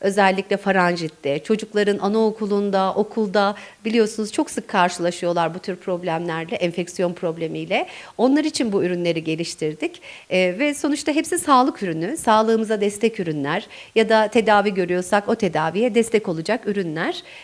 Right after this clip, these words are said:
E, çok başarılı ürünler tabii ki. Demin söylediğim gibi gerek doz çalışmaları olsun, gerek yan etkileri her konuda, gebelerde kullanımına kadar her konuda her bir ürünün arkasında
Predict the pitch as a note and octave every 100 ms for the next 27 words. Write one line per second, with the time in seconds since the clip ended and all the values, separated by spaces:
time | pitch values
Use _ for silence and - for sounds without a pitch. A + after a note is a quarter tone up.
0 | - G3 G3 F4 F4 B3 - F#3+ F3+ E3+
1 | F3 E3+ E3 E3+ F3 E3 G3 G#3 A#3 A#3
2 | G#3+ G3+ F#3 G3+ F#3+ E3+ E3+ F3+ - -
3 | A3 A3+ A3+ G#3+ A3 - G3+ G3 G3 F#3+
4 | F#3+ F3+ F#3 F3+ F3+ F3+ F3+ F3+ F3+ F#3
5 | F#3 F#3+ F3+ F3+ F3+ E3+ F3 F3+ E3+ A#3+
6 | C4 B3+ - F3+ D#3+ D3 E3+ G#3+ A#3+ A#3+
7 | A3+ A#3+ G#3+ G3+ G#3 G#3+ B3+ B3+ F3 F#3+
8 | C4+ - - - B3+ D4 C#4 A3+ G3 F3
9 | F#3 G3 A3+ D4 C4 F#3+ G#3+ G3 F#3+ G3+
10 | G3 G3+ F3+ F3 F3 F#3 - F#3 F3 A3+